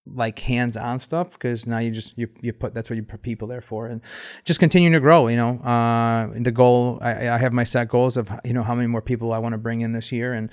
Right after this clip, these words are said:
um, how I want to slowly back more away from the, you know, making every problem my problem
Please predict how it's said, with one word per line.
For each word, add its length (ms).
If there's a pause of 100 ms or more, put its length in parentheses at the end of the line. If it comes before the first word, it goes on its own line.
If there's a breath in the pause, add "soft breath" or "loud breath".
(380 loud breath)
um, 460
how 240
I 80
want 340
to 220
slowly 720 (360)
back 300
more 300
away 320
from 720
the, 500
you 60
know, 260 (140)
making 580
every 180
problem 380
my 180
problem 540